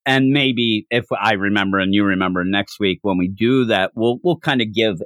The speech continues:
a overall score for the first volume. I'm liking it, though. I, I think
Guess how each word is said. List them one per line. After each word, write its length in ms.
a 340
overall 400
score 400
for 80
the 160
first 320
volume. 380
I'm 160
liking 340
it, 160
though. 180
I, 320
I 40
think 240